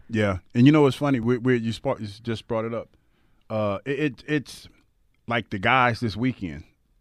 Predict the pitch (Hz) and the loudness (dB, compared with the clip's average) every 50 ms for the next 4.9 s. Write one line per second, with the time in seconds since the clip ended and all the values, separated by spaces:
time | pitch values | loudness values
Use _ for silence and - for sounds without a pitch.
0 | _ _ - 107 98 92 - - _ - 117 113 - 123 117 98 - - _ _ | _ _ -6 -6 -6 -6 -8 -14 _ -14 -14 -12 -12 -12 -14 -14 -16 -18 _ _
1 | _ _ - 104 - - 127 131 127 120 123 127 120 117 110 - _ - 120 135 | _ _ -6 -4 0 2 2 2 2 2 2 2 2 0 -2 -6 _ -6 -4 -2
2 | 131 117 131 143 139 135 131 127 120 120 135 143 - - 104 113 131 127 - - | -2 0 2 2 4 4 4 4 4 4 4 4 2 0 0 0 0 0 2 2
3 | 135 131 117 117 107 101 90 95 87 - 98 90 78 71 62 55 - _ _ _ | 2 2 2 0 0 0 -2 -4 -6 -6 -8 -10 -10 -12 -14 -18 -20 _ _ _
4 | _ _ _ - 120 120 110 107 123 123 - - - 110 101 95 104 98 | _ _ _ -4 -2 -2 0 0 0 -2 0 0 0 0 0 0 -2 -4